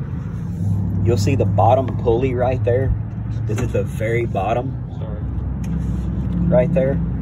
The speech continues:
Speaker 1: That is the end of your crankshaft. Your crankshaft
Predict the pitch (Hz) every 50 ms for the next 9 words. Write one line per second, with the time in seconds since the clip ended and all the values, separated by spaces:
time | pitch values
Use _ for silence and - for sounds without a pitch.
0 | - - - - - - - - - - - 113 113 156 165 - - - 131 127
1 | 123 120 120 120 113 117 - 127 131 147 147 139 - - 120 - - - - -
2 | - 135 135 123 120 120 - - - - - - - - - - - - - -
3 | - - - - - - - - 52 - - - - - - - - - - -
4 | - - - 135 131 - - 117 123 123 120 117 113